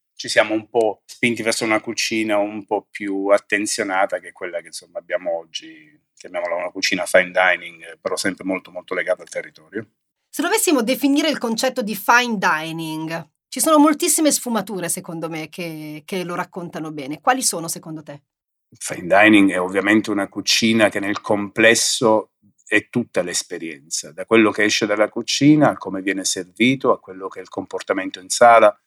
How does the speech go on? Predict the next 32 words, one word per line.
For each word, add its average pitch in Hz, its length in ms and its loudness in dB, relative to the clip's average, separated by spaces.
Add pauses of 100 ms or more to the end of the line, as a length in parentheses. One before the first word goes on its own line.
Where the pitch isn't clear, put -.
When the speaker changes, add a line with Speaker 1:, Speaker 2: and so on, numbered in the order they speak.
(180)
Speaker 1:
È 123 140 2
un'esperienza 123 760 4 (880)
a 107 120 -8
trecentosessanta 101 960 -10
gradi, 98 440 2 (340)
ma 113 180 0
anche 110 400 -2
qui 90 280 -14 (200)
permettimi 101 500 -10
di 104 120 -8
dire 95 300 -4
che - 120 -20
il 87 80 -20
fine 98 300 -2
dining 92 360 2
in 92 60 -8
Italia 92 400 -6
lo 87 100 -20
trovi 85 580 -14 (260)
non 107 180 2
in 104 100 2
tantissimi 90 640 -4
posti. - 420 -8
Molte 113 340 4
sono 107 200 0
scimmiottate, 110 800 6
altre 95 380 -2
sono 92 280 -16
vero 98 220 -4
fine 92 260 -6
dining, 90 440 -6
ma - 200 -4